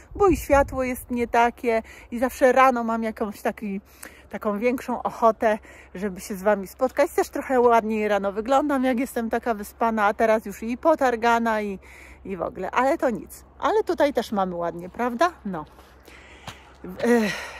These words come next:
co ja chciałam mówić? A, jak mamy już kolokwialnie mówiąc obcyka-, obstukane czy obcykane te działanie wewnętrzne, to jeszcze mówiłam na wstępie filmu, że świetnie imbir działa na,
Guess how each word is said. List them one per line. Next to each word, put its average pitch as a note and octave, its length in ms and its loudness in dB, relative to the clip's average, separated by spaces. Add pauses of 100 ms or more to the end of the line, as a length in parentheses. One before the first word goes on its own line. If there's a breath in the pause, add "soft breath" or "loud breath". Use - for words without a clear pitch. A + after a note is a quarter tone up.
(360 loud breath)
co - 100 -6
ja A#3 80 0
chciałam A#3 240 -4
mówić? A3+ 260 -8 (300 loud breath)
A, G#3 160 4 (260 loud breath)
jak G#3+ 180 2
mamy D#4+ 260 4
już D#4+ 180 -2
kolokwialnie B3 580 2
mówiąc A3+ 460 0 (100)
obcyka-, A#3 680 0
obstukane A3 760 0
czy G#3 120 -2
obcykane G#3 640 -2
te G3 180 -2
działanie F#3+ 420 2
wewnętrzne, A#3+ 600 -2 (380 loud breath)
to A3+ 100 0
jeszcze C4 460 4
mówiłam A3+ 480 2
na G#3+ 120 0
wstępie G3+ 460 -6
filmu, A3 380 -4
że A3 160 0
świetnie A#3 580 0
imbir G3+ 460 -4
działa G3+ 320 2
na, F3+ 300 0